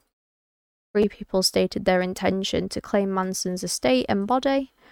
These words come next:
Manson's grandson, Jason Freeman, stated his intent to take possession of Manson's remains and personal effects.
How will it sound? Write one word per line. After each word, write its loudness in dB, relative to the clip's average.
Manson's 0
grandson, -2
Jason 0
Freeman, 0
stated 0
his 0
intent -2
to -14
take -4
possession 0
of -4
Manson's -4
remains -2
and -8
personal -2
effects. -4